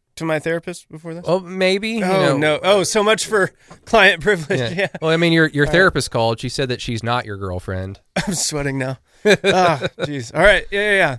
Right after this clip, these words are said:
Speaker 2: So, yeah, we'll lob a softball at you.
Speaker 1: Okay.
Speaker 2: 'Cause we're relatively close in age.
Speaker 1: Yeah, yeah.
Speaker 2: So, and, like, you've already, you've already mentioned, like, Tinker Owens, Derek Shepard. So
Speaker 1: Right,
Speaker 2: you
Speaker 1: yeah.
Speaker 2: have a, you, you're kinda like me in that you,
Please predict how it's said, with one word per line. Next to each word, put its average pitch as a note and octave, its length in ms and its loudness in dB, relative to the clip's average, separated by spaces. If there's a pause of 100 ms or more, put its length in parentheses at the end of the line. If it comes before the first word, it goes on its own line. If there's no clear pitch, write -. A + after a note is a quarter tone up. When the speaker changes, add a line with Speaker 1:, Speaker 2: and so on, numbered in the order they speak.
Speaker 2:
So, F3 200 0
yeah, E3+ 300 4
we'll C#3 260 -2
lob C#3 240 6
a B2+ 40 -4
softball G#2+ 560 -2
at - 120 -16
you. G2 200 -14 (140)
Speaker 1:
Okay. C3+ 220 -6 (580)
Speaker 2:
'Cause G#2+ 560 -2 (360)
we're F3 140 4
relatively F3+ 440 4
close A#2+ 380 -2
in G#2 80 -8
age. F2+ 500 -18 (220)
Speaker 1:
Yeah, C4+ 160 2
yeah. A3 120 -2 (140)
Speaker 2:
So, G#2+ 720 -2 (260)
and, A#2+ 160 -2
like, B2 180 0
you've B2 140 -2
already, B2 200 2
you've A#2+ 200 -2
already A#2+ 240 2
mentioned, G#2+ 320 -4
like, G2+ 160 -8
Tinker G2+ 340 -12
Owens, F#2 300 -12
Derek F#2 300 -8
Shepard. F#2 440 -12
So - 120 -10
Speaker 1:
Right, D3+ 180 -2
Speaker 2:
you A2+ 80 -4
Speaker 1:
yeah. C3 80 2
Speaker 2:
have A2 140 2
a, G2 140 -6 (1000)
you, D3 180 -4
you're C#3 120 -4
kinda D#3+ 260 4
like C#3+ 180 2
me C3 260 0
in B2 100 0
that A#2+ 240 2
you, A#2+ 200 -4